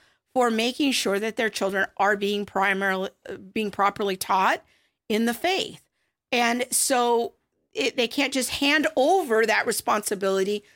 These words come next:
to someone else. So even if they're getting help from tutors or, or collaborating with other families,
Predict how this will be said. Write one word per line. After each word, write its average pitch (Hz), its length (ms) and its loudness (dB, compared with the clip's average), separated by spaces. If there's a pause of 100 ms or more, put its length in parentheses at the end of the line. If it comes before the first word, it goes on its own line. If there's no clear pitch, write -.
(160)
to 247 120 -2
someone 226 400 0
else. 294 180 2
So 254 140 -2
even 294 220 -2
if 254 120 -4
they're 220 260 -2 (500)
getting 254 240 2
help 202 640 -2
from 196 320 -2
tutors 262 760 0
or, 175 260 -4 (400)
or 196 300 2
collaborating 262 960 2
with 240 160 -4
other 202 160 -2
families, 262 720 0